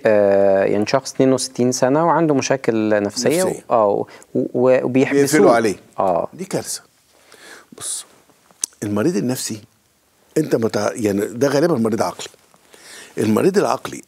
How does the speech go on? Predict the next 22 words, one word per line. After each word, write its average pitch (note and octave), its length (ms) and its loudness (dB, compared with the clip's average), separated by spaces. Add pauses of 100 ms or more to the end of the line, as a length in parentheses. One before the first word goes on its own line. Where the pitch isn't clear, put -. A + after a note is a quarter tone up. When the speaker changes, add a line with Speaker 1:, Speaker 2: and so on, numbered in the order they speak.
(100)
Speaker 2:
أنت D3+ 220 -2
ما A2 160 0
تعرفش A2+ 500 -2
بكرة، C#3+ 360 -4 (760)
مش G#2+ 140 -2
بكرة، A#2 320 2
بعد A#2 280 2
نص C3 240 0
ساعة D3 280 2 (320)
هو C#3 80 4
ممكن C#3 280 -2
يفكر A#2 360 -6
في - 140 -16
إيه. D2+ 120 -16 (560)
Speaker 1:
مم. A2+ 300 -2 (180)
Speaker 2:
دائمًا F#3 460 0 (200)
المريض A2 340 0
العقلي C#3+ 400 0
عنده B2 320 -4
شعور، C3 340 -4 (1200)
ده B2 100 2
المرض، C#3 360 2